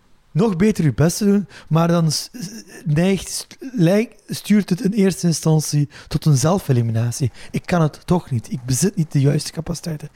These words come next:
ik kan geen taal, ik kan." Dus en, en dat is voor mij nog problematischer aan deficitdenken, waar soms een, zoals je zegt, een grond van waarheid in zit. Maar wanneer dat we daar een beleid rond voeren,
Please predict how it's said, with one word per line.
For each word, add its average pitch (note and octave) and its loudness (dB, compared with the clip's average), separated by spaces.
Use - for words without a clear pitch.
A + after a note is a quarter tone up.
ik - -4
kan G#3 2
geen C#3 0
taal, C#3+ -2
ik C#3+ -2
kan." F#3 0
Dus E3 0
en, G#3 0
en G#3 0
dat A3+ -2
is F#3 -6
voor E3+ 2
mij F#3 2
nog F#3 0
problematischer E3 0
aan D3+ 0
deficitdenken, D3 -2
waar D3+ 0
soms E3+ -2
een, D3+ 2
zoals C#3+ 0
je C#3 -4
zegt, C3 -2
een C3+ -6
grond C#3 -4
van B2 -4
waarheid D3 0
in A#2 -8
zit. - -12
Maar D#3+ 0
wanneer D#3+ 2
dat E3 2
we D#3 0
daar C#3+ 2
een B2 -2
beleid F#3 2
rond D3+ -4
voeren, E3 -2